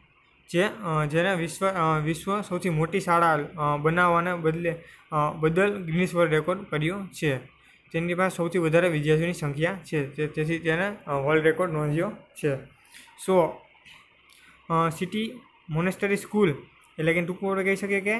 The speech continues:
એ એસ એમ એસ, અ, અ, બે હજાર ઓગણીસ વીસ વિદ્યાર્થીઓ, વિદ્યાર્થીઓનું, અ, સૌથી મોટી સંખ્યા હોવાથી આ, આ વૈશ્વિક એવોર્ડ જીત્યો છે. અ, અત્યારે, અ, સી એમ એસ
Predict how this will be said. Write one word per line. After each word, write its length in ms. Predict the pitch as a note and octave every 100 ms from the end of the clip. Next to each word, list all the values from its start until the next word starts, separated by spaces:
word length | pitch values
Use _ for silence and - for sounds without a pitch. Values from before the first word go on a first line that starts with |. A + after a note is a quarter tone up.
| B3 - _ _ -
એ 40 |
એસ 220 | F3 F#3
એમ 160 | F#3 F3+
એસ, 220 | F3+ F3+ - _ _
અ, 40 | E3+ F#3+ - - - F3+ G3 F#3
અ, 140 | E3
બે 100 | E3
હજાર 160 | E3+ F3+
ઓગણીસ 320 | F3 G3 E3
વીસ 160 | F#3
વિદ્યાર્થીઓ, 580 | E3 E3 F#3 F#3+ F3+ E3 F3 G#3+ _ _ E3
વિદ્યાર્થીઓનું, 680 | D#3+ F#3 F#3 F#3 G3+ G#3 - _ _ -
અ, 100 | E3
સૌથી 360 | D#3+ F#3 G3+ G#3+
મોટી 260 | F3+ F#3+
સંખ્યા 340 | G#3 G3 F#3+ F#3+
હોવાથી 400 | F3+ G3+ G3+ F3
આ, 240 | E3 F#3
આ 460 | F3+ - F3+ F#3+ G#3 - - - - -
વૈશ્વિક 420 | F3 F3+ A3 G#3+
એવોર્ડ 260 | G3 G3 F#3
જીત્યો 380 | D#3+ D#3 G3 A#3 - -
છે. 120 | F3 C#3 C3 - - -
અ, 160 | E3 D#3+
અત્યારે, 400 | F3 G#3 F#3+ C3+ - - _
અ, 220 | E3 D#3+
સી 300 | E3 - F#3+
એમ 180 | G3+ G3+
એસ 280 | G3 D#3+ -